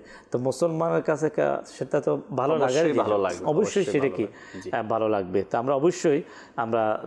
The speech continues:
Speaker 1: দেখব একটা ভিডিও প্যাকেজ, আপনাদেরকে দেখাবো। দেখানোর আগে আমাদের মাদানী চ্যানেলের Facebook পেজ আইডিতে যারা, এদেরকে একটু স্মরণ করার চেষ্টা করি। সাজিদ ভাই, আহ, অনেক পরিশ্রম করে অনেক কিছু আপনি, আহ, দিয়েছেন পেজ আইডিতে,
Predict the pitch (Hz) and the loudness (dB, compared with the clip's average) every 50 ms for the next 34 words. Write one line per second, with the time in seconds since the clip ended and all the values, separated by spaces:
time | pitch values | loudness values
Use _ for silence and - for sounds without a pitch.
0 | 113 110 120 131 123 127 131 139 143 139 135 - - - 120 110 117 117 127 131 | -4 0 0 0 0 0 0 2 4 4 2 2 0 -2 2 2 2 2 4 2
1 | 127 - 135 120 - - 113 117 104 - 117 104 113 110 - - 120 95 90 120 | 2 2 0 0 0 2 0 0 0 0 0 0 0 0 2 0 -2 0 0 -2
2 | 120 - 139 143 139 143 151 156 156 - - - - - - - 113 117 131 131 | 0 0 -2 0 2 2 2 2 0 -4 -16 -20 -20 -18 -14 -12 -2 0 0 0
3 | - - 123 120 127 131 131 127 120 113 120 113 113 113 104 120 113 113 110 - | 0 0 0 0 2 2 2 2 2 2 2 2 2 0 2 2 2 2 0 -6
4 | - - - - - - - 127 123 120 131 127 127 120 - 139 135 131 131 135 | -16 -20 -20 -20 -20 -8 -4 -2 0 0 2 0 0 0 2 2 2 4 4 2
5 | 135 131 - - 139 143 139 139 143 156 151 147 - - 139 131 120 127 - - | 0 0 2 2 2 2 2 0 0 -2 -2 0 0 2 2 2 2 -2 -4 -4
6 | 131 123 123 120 110 117 110 113 117 113 113 110 113 113 - 113 - - 117 - | 0 2 2 2 2 2 2 4 4 4 4 2 0 -2 -2 -4 -2 -2 -2 -2
7 | - 117 113 120 120 120 117 - - 117 117 113 - 113 - - 117 107 117 117 | 0 0 0 0 0 -4 -4 -2 0 0 0 0 -2 -6 -2 -2 0 2 2 2
8 | 117 113 - 110 104 117 123 110 110 117 117 117 143 - - - - - - - | 2 2 -2 -2 0 0 0 0 2 2 2 2 0 -2 -8 -18 -20 -20 -20 -20
9 | - _ - 104 104 107 110 107 104 104 101 - - 117 113 120 113 - - 131 | -20 _ -2 0 0 2 2 2 2 2 0 0 -2 -2 -2 -2 -4 -2 -2 0
10 | 123 123 - - 147 139 127 - 131 123 117 113 113 123 110 - 127 110 117 117 | 0 0 0 0 -2 -2 0 2 2 2 2 2 0 -2 -2 -2 -2 0 2 0
11 | 110 - 117 113 107 107 110 - - - - - - _ _ - - 131 117 110 | 0 0 -2 -2 -2 -2 -4 -8 -16 -20 -20 -20 -20 _ _ -4 0 0 2 0
12 | 107 101 110 117 120 123 120 - 131 120 143 151 - - - - - - _ _ | 0 2 2 4 4 4 2 0 -2 -2 -2 -6 -10 -18 -20 -20 -20 -20 _ _
13 | _ _ - - 127 120 113 117 117 110 113 113 107 - 135 | _ _ -2 0 0 2 4 2 2 4 2 2 2 2 -2